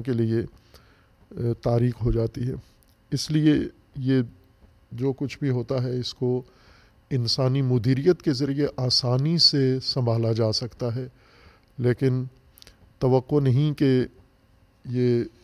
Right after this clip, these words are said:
اس جمہوری حکومت میں ایسا ہو، چونکہ جو لوگ، وسائل جن کے پاس ہیں، بیت المال جن کے پاس ہے، قومی بجٹ جن کے پاس ہے، عوام کی ووٹوں سے آتے ہیں، تو وہ ان کاموں کے لیے نہیں آتے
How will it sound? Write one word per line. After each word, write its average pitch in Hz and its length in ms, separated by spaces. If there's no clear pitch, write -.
اس 123 200
جمہوری 120 580
حکومت 117 580
میں 117 280
ایسا 117 280
ہو، 117 420
چونکہ 123 440
جو 120 240
لوگ، 117 280
وسائل 123 460
جن 123 200
کے 123 100
پاس 117 320
ہیں، 120 120
بیت 113 280
المال 113 340
جن 120 180
کے 120 120
پاس 113 340
ہے، 113 160
قومی 123 280
بجٹ 127 360
جن 123 200
کے 123 100
پاس 120 380
ہے، 113 200
عوام 117 400
کی 123 120
ووٹوں 117 320
سے 135 180
آتے 120 280
ہیں، 120 160
تو 147 100
وہ 151 120
ان 190 180
کاموں 143 340
کے 139 100
لیے 131 200
نہیں 123 320
آتے 120 260